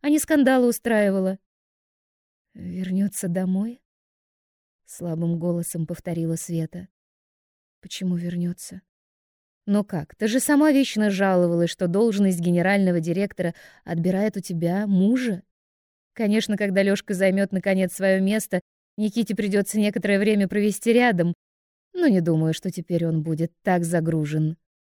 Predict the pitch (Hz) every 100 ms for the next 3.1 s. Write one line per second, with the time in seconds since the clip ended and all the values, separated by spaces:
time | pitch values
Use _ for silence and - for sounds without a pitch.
0 | _ _ _ _ _ _ _ _ - -
1 | - - 175 175 185 180 196 - _ _
2 | _ _ 190 180 _ 196 190 185 180 180
3 | 170